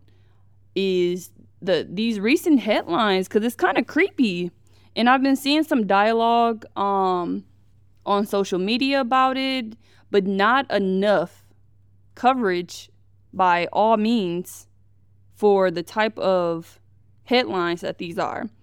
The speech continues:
So what do I mean by that? Well, <laughs> just to give you an overview what we will be talking about, um, we're gonna talk about these U F Os, these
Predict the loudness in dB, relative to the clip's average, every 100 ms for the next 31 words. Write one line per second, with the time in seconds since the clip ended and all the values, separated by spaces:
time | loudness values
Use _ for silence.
0 | _ _ _ _ -6 -2 0 0 2 2
1 | 2 2 2 2 0 -6 -8 0 2 4
2 | 4 0 -6 -12 -20 -20 -20 -20 -10 -10
3 | -10 -16 -20 -20 2 4 4 0 0 0
4 | 0 -2 0 0 0 -2 0 -2 -2 -4
5 | -2 -4 -6 -6 -2 -2 -2 -4 -4 -2
6 | -2 -2 -2 -6 _ _ -20 -4 0 2
7 | 2 0 0 0 0 0 0 0 -2 -4
8 | 0 0 2 4 4 4 0 -4 -12 _
9 | _ _ _ _ _ _ -6 -4 -6